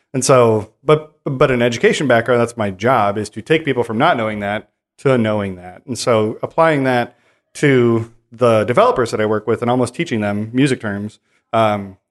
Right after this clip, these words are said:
while not trying to sound like a know-it-all <laughs> is kind of what I view my role as. Um, but as a musician in general, I've always felt that music is a service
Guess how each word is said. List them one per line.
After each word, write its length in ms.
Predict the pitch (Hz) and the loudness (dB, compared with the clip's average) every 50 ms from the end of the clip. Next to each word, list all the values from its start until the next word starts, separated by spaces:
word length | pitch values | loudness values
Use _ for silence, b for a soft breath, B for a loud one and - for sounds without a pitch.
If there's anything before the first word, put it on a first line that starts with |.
| _ _ | _ _
while 280 | - 120 131 135 135 131 | 0 2 2 4 4 2
not 240 | 123 127 131 127 127 | 2 2 0 0 -2
trying 240 | - - 131 123 120 | -4 -2 -2 0 0
to 80 | 117 | -2
sound 500 | 117 - - 117 113 117 117 113 113 113 | -4 -2 -2 0 0 0 0 -2 -2 -4
like 160 | 110 107 104 110 | -4 -6 -6 -6
a 40 | 107 | -4
know-it-all 580 | 110 117 113 104 98 98 98 98 101 110 110 - - - | -2 0 0 0 0 -2 -2 -2 -2 -4 -6 -4 -6 -6
<laughs> 140 | - - - | -4 0 2
is 760 | 247 240 214 208 202 131 139 143 139 123 - - 571 294 - 160 - - - 147 | 4 4 4 4 4 4 4 4 4 2 2 0 0 0 -2 -4 -4 -4 -4 -2
kind 200 | - 185 190 190 | 0 0 0 0
of 100 | 170 156 | 0 2
what 180 | 156 160 151 | 2 4 4
I 160 | 143 135 131 | 4 2 0
view 340 | 120 113 113 123 131 131 131 | 0 -4 -4 -2 0 0 2
my 160 | 127 117 113 | 2 2 2
role 320 | 113 110 120 123 127 113 107 | 2 4 4 4 4 4 2
as. 320 | 104 101 101 101 101 - _ _ _ _ _ _ - | 0 0 -2 -4 -6 -8 _ _ _ _ _ _ -2
Um, 440 | 117 117 113 110 104 101 95 92 - _ _ _ _ _ _ _ _ _ _ _ - - | 0 2 2 2 0 -2 -6 -12 -16 _ _ _ _ _ _ _ _ _ _ _ -20 -8
but 140 | 143 143 160 | -2 2 2
as 120 | 170 175 160 | 4 4 4
a 40 | |
musician 400 | 160 143 135 127 165 156 - 139 | 2 2 4 2 2 2 2 -2
in 80 | 127 120 | 0 0
general, 320 | 117 151 170 175 139 120 | 2 2 2 4 2 2
I've 140 | 117 110 113 | 2 0 0
always 380 | - 123 131 147 165 156 147 - | 0 0 2 2 2 2 2 0
felt 800 | - _ _ _ _ _ - 123 120 120 120 - - - - _ _ _ _ _ _ _ _ _ _ _ | -6 _ _ _ _ _ 0 2 2 2 2 -2 -8 -20 -20 _ _ _ _ _ _ _ _ _ _ _
that 180 | - 123 127 127 | -2 -2 0 2
music 360 | 127 131 131 117 127 120 - | 2 2 2 2 2 0 0
is 100 | 123 107 | -2 -2
a 60 | 113 | -2
service 640 | - - 120 110 101 101 98 - - - - - | -2 -2 -2 0 0 -2 -4 -6 -8 -16 -16 -18